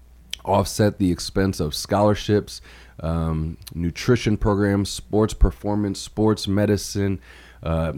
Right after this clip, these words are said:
championship rings, anything that we're doing on a daily basis, those annual giving revenues go to offset that. And our annual budget is forty million dollars.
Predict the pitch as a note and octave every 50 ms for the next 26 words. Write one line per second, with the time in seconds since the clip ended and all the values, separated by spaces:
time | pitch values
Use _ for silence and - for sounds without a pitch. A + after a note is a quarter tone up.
0 | - - - - - A#2+ A#2 F#2 A#2 A2 - - A2 G#2 - - G2+ G2+ G#2 G#2+
1 | A2 G#2+ G#2+ G#2 G2 - - A#2+ C#3 C3 B2+ - C3 B2+ A#2+ G#2+ G2+ E2+ C#2 F2
2 | G2+ A2+ A#2+ A2 G2 G2+ A2 A#2+ A#2 G2+ F#2+ F2+ F#2 F#2+ F#2 - - - - -
3 | - - - - E2+ F2 F2 F2 E2+ E2+ G2+ G#2+ A2 A2 A2+ A2 F#2+ E2+ G#2+ G#2
4 | G#2 G#2 G2+ - - E2+ D#2+ E2 - - - F2 G#2 G2+ F#2+ - - F2+ F#2+ G#2+
5 | A2+ A2 G#2+ G#2+ G2+ F#2+ G#2 G2+ G2+ G2+ G2 F#2+ G2 G2+ G#2 F#2+ F2+ F2 F2 E2+
6 | E2+ E2+ E2+ D#2+ - - - F#2 F#2 F2+ - A#1 F2+ F#2 F2 - - - - F2
7 | - - - F2+ F#2 A2+ - - - - - - - - E2 E2+ F#2 A2 G#2+ G2
8 | G#2 G#2+ G#2 F#2+ F2 D#2 G2+ A2 G#2+ G2 E2+ E2 E2 - - F#2 F2+ F2+ F2 F2
9 | E2+ E2 D#2 D#2 D#2 D#2+ F2 F2 D2 C#2 D2 - - - -